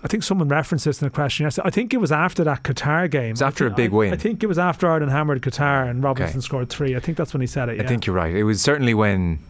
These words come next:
Speaker 2: there was a real sea change.
Speaker 1: It
Speaker 2: And
Speaker 1: was in the Aviva.
Speaker 2: he
Speaker 1: It wasn't
Speaker 2: was
Speaker 1: in, it wasn't away, so I think it has to have been the Qatar
Speaker 2: Yeah,
Speaker 1: game,
Speaker 2: 'cause they
Speaker 1: I think.
Speaker 2: played great football that night, and there was a sense, "Okay, I've got my contract secure," and he was looking forward and
Speaker 1: Yeah.
Speaker 2: stating ambitions. And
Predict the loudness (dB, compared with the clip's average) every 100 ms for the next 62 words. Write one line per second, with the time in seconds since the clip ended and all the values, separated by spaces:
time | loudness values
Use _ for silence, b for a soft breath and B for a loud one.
0 | -4 0 2 2 0 0 0 0 0 0
1 | 0 0 2 2 2 2 0 -2 -6 -2
2 | 2 2 4 2 2 2 2 2 2 2
3 | 2 2 0 0 0 0 0 0 -2 -2
4 | 0 -2 -4 -4 -2 0 0 0 0 0
5 | 0 2 2 2 2 2 2 2 2 2
6 | 2 0 0 0 2 0 0 0 0 2
7 | 2 0 0 0 0 -2 -2 -2 0 2
8 | 2 2 0 0 0 -2 -2 0 0 0
9 | 0 -4 -6 B B B -4 -2 0 0
10 | 0 0 0 0 0 0 0